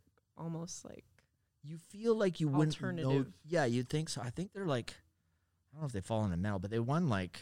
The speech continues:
Speaker 2: I don't know, what is it, a Grammy?
Speaker 1: Hmm.
Speaker 2: For, like, album of the year, for rock, I don't know what it is. They, they're a big award. They fill out stadiums. I thought they were kinda
Speaker 1: Yeah, like, I've definitely heard of them, but I,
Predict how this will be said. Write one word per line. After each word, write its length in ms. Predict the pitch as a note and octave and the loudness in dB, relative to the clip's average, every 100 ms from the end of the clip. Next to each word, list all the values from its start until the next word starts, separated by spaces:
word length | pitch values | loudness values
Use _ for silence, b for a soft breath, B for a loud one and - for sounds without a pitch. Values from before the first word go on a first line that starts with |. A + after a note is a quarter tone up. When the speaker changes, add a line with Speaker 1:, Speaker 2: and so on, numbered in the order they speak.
| - - | -16 -14
Speaker 2:
I 100 | A#2 | -8
don't 100 | F#2 | -4
know, 180 | F2 A#2+ | -4 -4
what 120 | B2+ C3+ | -4 -2
is 100 | G#2+ | -2
it, 80 | G2 | -2
a 80 | G#2 | -2
Grammy? 520 | A2+ G#2+ B2 F#3 A3 - _ _ _ _ | 0 0 0 0 -2 -8 _ _ _ _
Speaker 1:
Hmm. 180 | B3 G#4 - _ _ - | -18 -18 -20 _ _ -14
Speaker 2:
For, 80 | |
like, 180 | A2 G2+ | -6 -2
album 400 | G#2 G#2+ A#2 A2+ | 2 2 2 0
of 60 | G#2 | 0
the 80 | F#2+ | -4
year, 420 | F#2+ A#2 B2 B2 | -4 -2 0 -2
for 340 | - F2 F2 D#2+ _ _ _ _ _ F#2 | -4 -10 -10 -12 _ _ _ _ _ -16
rock, 300 | G2 G2+ F#2+ | -10 -8 -4
I 140 | G2 | 0
don't 120 | G2 | 0
know 80 | F2+ | 0
what 180 | E2 E2+ | -2 -4
it 80 | D#2+ | -4
is. 80 | F#2+ | -4
They, 140 | B2 | -2
they're 220 | C#3+ D#3 | 2 4
a 40 | D3 | 6
big 220 | C#3 C#3 | 4 4
award. 340 | A#2+ A#2 A#2 | 2 2 2
They 140 | B2+ D3 | 2 0
fill 260 | - G#3+ F#3 | 2 4 4
out 100 | B2+ | 2
stadiums. 600 | - D3 D3 C3+ C#2+ F2+ | 2 4 4 2 -2 -4
I 100 | A#2 | -4
thought 220 | D3+ F3+ | -4 -4
they 120 | D#3+ | -4
were 120 | D#3+ | -4
kinda 440 | D#3+ D#3 D#3+ E3 D#3+ _ _ | -4 -4 -4 -6 -8 _ _
Speaker 1:
Yeah, 280 | B3 F4 F4+ | 0 6 8
like, 160 | C4 | 8
I've 240 | A#3 A#3+ G#3+ | 6 4 4
definitely 540 | G#3 A3+ C#4 B3+ A#3+ | 0 0 0 0 0
heard 280 | G3 F3 F3+ | 0 0 0
of 140 | F#3+ | -2
them, 300 | F3+ E3+ D#3+ | 0 0 0
but 120 | D#3+ D#3+ | -2 -2
I, 200 | D#3 | -2